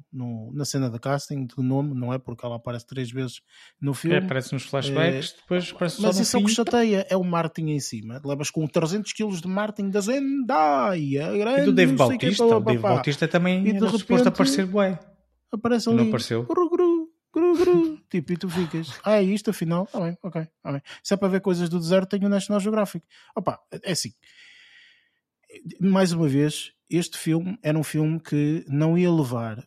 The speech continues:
Speaker 1: o nível de sucesso que levou atualmente se tivéssemos num, a, em anos sem pandemia. Como atualmente as pessoas estiveram fechadas em casa durante muito tempo, tudo o que surgir é altamente.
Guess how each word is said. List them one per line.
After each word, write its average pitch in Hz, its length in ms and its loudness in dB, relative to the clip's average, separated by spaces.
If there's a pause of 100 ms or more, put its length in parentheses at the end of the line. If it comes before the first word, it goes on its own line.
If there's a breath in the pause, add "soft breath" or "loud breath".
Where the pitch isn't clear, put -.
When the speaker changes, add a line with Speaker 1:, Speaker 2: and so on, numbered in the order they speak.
Speaker 1:
o 131 400 -4
nível 143 440 0
de 143 140 -6
sucesso 120 600 -8
que - 100 -10
levou 120 440 -6
atualmente 127 840 -2 (200)
se 160 360 -4
tivéssemos 143 800 -8
num, 139 460 -2 (140)
a, 135 260 -6
em 131 240 -2
anos 139 180 -4
sem 135 120 -6
pandemia. 113 460 -6 (760 soft breath)
Como 151 380 0 (100)
atualmente 143 640 0
as 131 80 -8
pessoas 131 260 -6
estiveram 135 340 -4
fechadas 117 500 -8
em 127 80 -4
casa 113 260 -8
durante 117 300 -8
muito 151 260 -4
tempo, 127 380 -4 (400)
tudo 247 360 6
o 147 60 -2
que - 140 -14
surgir 135 640 -4 (160)
é 151 80 -6
altamente. 143 600 -6